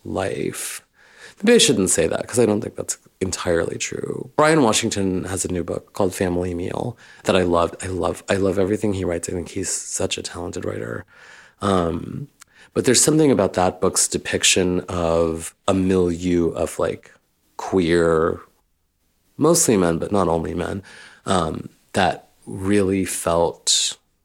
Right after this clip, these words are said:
I don't know, just felt so lovely to me. And I,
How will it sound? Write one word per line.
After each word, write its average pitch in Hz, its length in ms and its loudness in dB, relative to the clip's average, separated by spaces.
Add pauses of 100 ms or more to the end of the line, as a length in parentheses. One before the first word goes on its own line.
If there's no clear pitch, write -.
(2000)
I 143 100 -2
don't 151 200 0
know, 107 160 4
just - 200 0
felt 127 140 0
so 107 120 2
lovely 90 420 2
to - 160 -2
me. 85 500 -8
And 98 120 0
I, 90 440 0